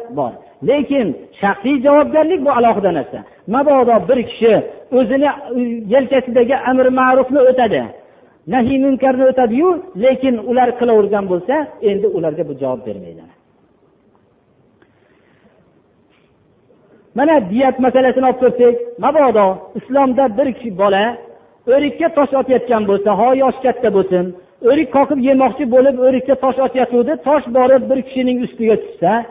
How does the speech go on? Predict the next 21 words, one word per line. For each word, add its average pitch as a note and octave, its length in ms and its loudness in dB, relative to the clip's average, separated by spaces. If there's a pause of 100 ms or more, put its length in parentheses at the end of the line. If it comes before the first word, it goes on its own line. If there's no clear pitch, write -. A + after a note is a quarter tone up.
(440)
shu - 180 -20
natijasida C#4 640 0
u B3+ 120 2
halok A#3 360 0
bo'ladigan G3+ 500 0
bo'lsa, D#3+ 380 0 (960)
shu C4+ 120 -4
bolani A#3+ 420 2 (100)
tekshiriladi. A#3+ 640 -8 (800)
U C#4 100 -2
bolaning C#4+ 520 2 (520)
ana B3 200 -2
shu B3+ 180 -2
jamiyat C4 580 0 (320)
to'g'ri D4+ 400 0
tarbiyalamaganligi C#4+ 960 0
uchun C4 260 0 (340)
javobgar A3 640 0
deb F#3 160 -2
e'tibor D#3+ 260 -2
qilinadi. A2 380 -10